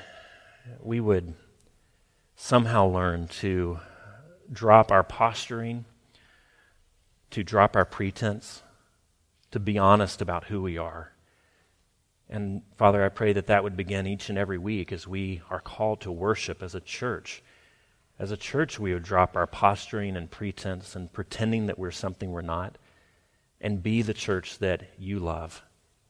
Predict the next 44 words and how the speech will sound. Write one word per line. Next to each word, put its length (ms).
and 180
be 140
where 320
we 160
are 420
in 180
process. 760
Lord, 140
I 60
pray 240
that 160
as 160
people, 420
as 140
individuals, 720
as 120
families, 600
we 80
would 160
do 140
the 80
very 260
same, 380
same 260
thing, 280
that 100
we 80
would 140
be 80
called 500
out 160
of 160
the, 140
the 80
tyranny 680
of 200
guiding 460
and 120
trying 260
to 60
control 480
our 120
own 200
life 500